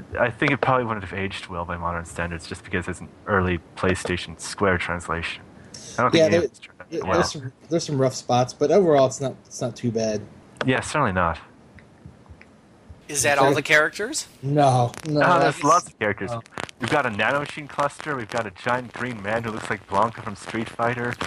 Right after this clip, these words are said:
Speaker 1: We've got a
Speaker 3: Hold
Speaker 1: girl who pilots a robot as if she is, uh, that's in reference to the old
Speaker 3: Uh,
Speaker 1: Gigantor.
Speaker 3: hold on one second, Nathan.
Speaker 2: <laughs>
Speaker 3: Little technical difficulty there.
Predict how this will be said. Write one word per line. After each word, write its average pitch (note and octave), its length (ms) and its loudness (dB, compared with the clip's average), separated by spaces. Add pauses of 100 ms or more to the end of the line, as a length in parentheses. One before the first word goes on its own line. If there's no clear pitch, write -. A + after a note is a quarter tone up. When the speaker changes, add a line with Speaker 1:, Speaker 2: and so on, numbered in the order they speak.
(160)
Speaker 1:
We've C3 120 0
got C3 160 0
a - 20 0
Speaker 3:
Hold E3+ 140 -2
Speaker 1:
girl A#2+ 240 4
who A#2+ 80 0
pilots A2+ 340 0
a G2 120 -2
robot A#2 420 2
as G#2+ 160 -6
if G#2+ 100 -10
she A#2+ 100 -6
is, G#2+ 180 -6
uh, A#2 280 -4 (280)
that's A#2+ 160 -2
in B2 140 -4
reference A#2+ 360 -2
to - 220 -8
the A#2 120 -6
old A2+ 120 -2
Speaker 3:
Uh, - 60 -6
Speaker 1:
Gigantor. G#2+ 380 -2
Speaker 3:
hold F#3+ 220 6
on F#3+ 160 8
one F#3 140 6
second, C#3+ 320 6
Nathan. A#2+ 320 -2 (340)
Speaker 2:
<laughs> C#3+ 160 -6 (300)
Speaker 3:
Little C2 160 -12
technical B2 420 0
difficulty C3 640 0
there. B2 380 4